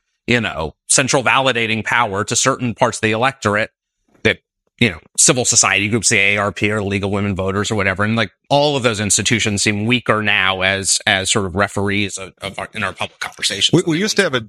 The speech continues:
Speaker 2: a joke in the media business, a consulting business, an inside joke, which was, "How do you tell a negative ad from a positive ad?" The negative ad has to have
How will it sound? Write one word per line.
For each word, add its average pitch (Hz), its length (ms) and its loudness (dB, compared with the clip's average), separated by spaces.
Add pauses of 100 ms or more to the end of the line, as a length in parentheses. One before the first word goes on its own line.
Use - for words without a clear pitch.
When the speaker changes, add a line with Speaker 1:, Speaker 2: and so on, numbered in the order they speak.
(160)
Speaker 2:
a 135 80 2
joke 135 460 -2
in 113 160 -2
the 110 60 -4
media 127 320 -2
business, 87 480 -6
a 120 80 2
consulting 117 600 -2
business, 87 420 -6
an 110 140 -2
inside 104 400 -2
joke, 113 340 -6
which 101 160 -6
was, 98 220 -6 (460)
"How 156 160 2
do 247 60 -4
you 208 120 -2
tell 156 300 -2
a 123 80 -4
negative 135 500 -2
ad 120 280 -2
from 110 160 -2
a 98 100 -6
positive 110 560 -2
ad?" 85 240 -4 (600)
The 117 140 2
negative 151 440 0
ad 123 220 0
has 123 240 0
to 113 100 0
have 117 320 -2